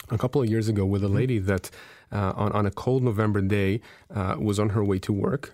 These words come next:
Speaker 1: and
Speaker 2: Gotcha.
Speaker 1: used the, uh, T T C,
Speaker 2: Mm-hmm.
Speaker 1: and she was going down the stairs and she slipped and fell.
Speaker 2: Okay.
Speaker 1: And she had a fairly significant knee injury. But she came to me after she had already met with the T T C adjuster, who
Speaker 2: Uh-huh.
Speaker 1: of course was extremely nice, came to her home,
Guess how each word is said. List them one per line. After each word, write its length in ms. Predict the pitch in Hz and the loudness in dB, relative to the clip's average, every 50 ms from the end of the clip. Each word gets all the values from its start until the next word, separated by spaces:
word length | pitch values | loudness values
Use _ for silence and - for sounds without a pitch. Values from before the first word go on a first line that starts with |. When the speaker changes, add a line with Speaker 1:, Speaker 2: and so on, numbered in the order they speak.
| - | -6
Speaker 1:
and 60 | - 101 | -2 0
Speaker 2:
Gotcha. 240 | 95 98 95 98 | 2 2 2 0
Speaker 1:
used 160 | 104 110 104 92 | 0 0 0 0
the, 260 | 101 98 95 95 90 | 0 0 2 2 0
uh, 120 | 90 90 - | 0 -2 -2
T 100 | - - | -4 -2
T 120 | - 107 | -2 -2
C, 340 | 104 - - - 90 135 156 - | -2 -2 -2 0 0 0 -2 -4
Speaker 2:
Mm-hmm. 120 | - 85 80 | -4 0 0
Speaker 1:
and 480 | - 101 101 98 98 95 95 143 165 - 180 175 | 2 2 2 2 2 0 0 -2 -6 -10 -10 -8
she 160 | 175 - - | -6 -2 -2
was 160 | 110 104 98 | 0 0 0
going 220 | 98 117 135 151 139 | 0 0 0 2 0
down 200 | 123 117 113 107 | 0 0 0 0
the 80 | 107 | 0
stairs 540 | 107 - - - - - - 139 - - - - - | -2 -4 -4 -2 -2 -2 -2 -4 -6 -8 -14 -12 -4
and 100 | - 107 | -4 -4
she 120 | - - | -2 -4
slipped 280 | 107 - - 117 - - | -6 -2 -2 -4 -2 0
and 100 | 123 107 | -2 -2
fell. 360 | - - 113 98 98 - 110 _ - | 0 0 -2 -2 -2 -4 -8 _ -10
Speaker 2:
Okay. 120 | 104 120 - - - - - - | -12 -12 -12 -12 -20 -18 -10 -4
Speaker 1:
And 120 | - 117 - | -2 0 0
she 80 | 170 | 2
had 120 | 160 196 220 | 0 2 0
a 60 | 185 | -2
fairly 300 | - - 160 156 160 151 | -2 0 0 0 0 0
significant 640 | - - 127 120 120 113 - 117 - 101 101 - - | 0 0 0 0 0 0 -2 -2 0 0 0 2 2
knee 200 | 104 104 107 95 | 2 2 2 2
injury. 380 | 87 90 98 90 - - - - _ - - - - - - - - - | 0 0 -2 -4 -6 -6 -8 -12 _ -20 -20 -18 -18 -20 -20 -14 -8 -6
But 100 | - 98 | -4 -2
she 160 | - - 90 | 0 -2 -2
came 300 | - - - 139 160 180 | -2 2 2 2 2 2
to 120 | - - 127 | 2 2 2
me 260 | 98 90 92 107 123 - - | 4 4 2 0 -2 -4 -2
after 240 | 120 120 131 - 151 | 0 0 2 0 0
she 160 | - - 123 | 0 2 2
had 160 | 110 110 101 | 2 2 2
already 280 | 104 101 101 101 101 98 | 2 2 2 2 2 2
met 340 | 95 92 92 95 - - - | 2 2 0 0 -2 -2 0
with 160 | 104 95 92 | 0 0 0
the 60 | 90 | 0
T 120 | 85 - 98 | -2 -4 -4
T 80 | - | -4
C 200 | 98 - - 101 | -4 -4 -2 -2
adjuster, 500 | 90 87 95 104 117 110 - - 95 90 | 0 2 2 0 0 0 0 0 0 2
who 140 | 90 101 110 | 2 2 2
Speaker 2:
Uh-huh. 100 | 98 107 | 0 0
Speaker 1:
of 80 | 90 - | 0 0
course 200 | 113 104 - - | 0 0 2 -2
was 120 | 98 90 | -4 -4
extremely 400 | 90 - - - 131 131 131 120 | -4 -6 -4 0 0 2 2 2
nice, 360 | 104 92 90 87 90 90 - | 2 2 0 0 -2 -4 -4
came 200 | - - 113 117 | -4 -2 -2 -2
to 120 | 113 - 127 | 0 0 0
her 100 | 110 98 | 0 0
home, 340 | 87 95 95 90 90 95 | 0 0 0 0 0 -2